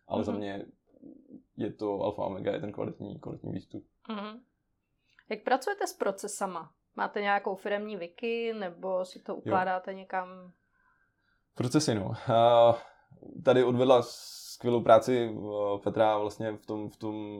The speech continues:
Speaker 1: největším boomu nebo, nebo tomu rozvoje toho, toho illegalu, takže určitě není důvod tady se mnou nějak to opouštět nebo začít, nebo že abych řekl, že všechno bude jinak a
Speaker 2: Mhm.
Speaker 1: to, to by bylo nesmysl, takže já v nich určitě pokračuju.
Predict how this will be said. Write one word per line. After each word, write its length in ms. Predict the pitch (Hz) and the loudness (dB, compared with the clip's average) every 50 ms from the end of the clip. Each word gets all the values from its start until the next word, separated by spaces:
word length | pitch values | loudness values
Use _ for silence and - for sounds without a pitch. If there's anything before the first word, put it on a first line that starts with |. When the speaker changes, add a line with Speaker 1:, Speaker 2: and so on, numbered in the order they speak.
| 104 104 101 104 98 90 82 80 85 | -12 -12 -12 -12 -12 -12 -12 -8 -4
Speaker 1:
největším 540 | 107 104 101 107 107 104 - 107 107 101 104 | -2 0 0 0 0 -2 -4 -6 -6 -6 -4
boomu 280 | 107 107 104 104 104 104 | -6 -6 -6 -6 -6 -6
nebo, 340 | 101 98 101 101 101 101 104 | -6 -4 -4 -4 -4 -6 -6
nebo 220 | 104 98 98 104 | -8 -6 -6 -6
tomu 220 | 104 104 101 101 101 | -4 -4 -4 -4 -4
rozvoje 340 | 101 101 - 101 101 101 98 | -4 -4 -2 -2 -2 -2 -2
toho, 500 | 101 104 98 107 104 104 104 101 - - _ _ _ _ | -4 -6 -6 -6 -6 -6 -8 -10 -12 -14 _ _ _ _
toho 180 | - 110 107 98 | -6 -6 -4 -2
illegalu, 520 | 98 107 101 104 110 110 107 110 110 107 | -2 -4 -2 -2 -2 -2 -2 -2 -4 -4
takže 240 | 104 104 95 110 110 | -4 -4 -4 -4 -6
určitě 380 | - - 113 - 110 98 107 | -6 -6 -8 -8 -6 -4 -4
není 180 | 101 101 104 104 | -4 -4 -4 -6
důvod 440 | 104 101 101 107 104 - - - - | -6 -6 -4 -4 -4 -4 -8 -12 -4
tady 580 | - 104 101 101 101 101 101 101 101 101 98 - - | -4 -2 -2 0 0 -2 -2 -2 -4 -6 -8 -8 -12
se 200 | 120 - - 113 | -14 -10 -8 -6
mnou 200 | 104 104 98 101 | -6 -4 -4 -4
nějak 260 | 101 101 98 101 101 - - - _ _ _ | -2 -2 -2 -2 -4 -6 -14 -20 _ _ _
to 100 | - 113 | -4 -4
opouštět 440 | 80 101 - 110 104 - - 104 104 | -4 -2 -2 -4 -4 0 -2 -2 -2
nebo 280 | 104 98 101 101 101 101 | -2 -2 0 0 0 0
začít, 340 | 104 104 - - 107 101 - - - - | -2 -4 -4 -4 -6 -6 -8 -12 -16 -12
nebo 220 | - 104 101 101 | -10 -8 -6 -6
že 100 | 98 104 | -4 -4
abych 280 | 101 101 98 98 98 - | -2 -2 -4 -6 -6 -8
řekl, 240 | - 104 101 - 98 | -8 -8 -8 -6 -6
že 240 | 104 98 95 95 92 95 98 85 82 92 101 | -6 -6 -6 -6 -8 -10 -10 -10 -10 -12 -10
všechno 280 | - - 104 107 104 | -8 -8 -8 -6 -6
bude 200 | 104 101 101 104 | -4 -2 -2 -2
jinak 340 | 101 101 101 98 95 98 101 | -2 -2 -2 -2 -4 -4 -4
a 100 | 101 - - 101 | -4 -4 -2 -2
Speaker 2:
Mhm. 80 | - - | -2 -4
Speaker 1:
to, 160 | 98 98 95 | -4 -6 -6
to 120 | - - 101 | -6 -6 -6
by 100 | 101 - | -6 -6
bylo 340 | - - 117 110 104 92 92 | -6 -8 -8 -8 -8 -8 -8
nesmysl, 480 | 104 98 - - 104 101 - 101 98 | -8 -10 -8 -8 -10 -8 -6 -8 -6
takže 280 | 98 98 98 - 107 101 - | -6 -6 -6 -6 -6 -6 -6
já 220 | - 98 107 98 98 | -8 -8 -6 -6 -6
v 60 | 104 | -6
nich 140 | 110 - - | -6 -6 -8
určitě 240 | 98 - - 117 | -8 -4 -4 -4
pokračuju. 640 | 110 - 104 - 98 98 - - 107 110 110 107 107 | -4 -4 -4 -2 -2 -2 -2 -2 -2 -2 -2 -2 -4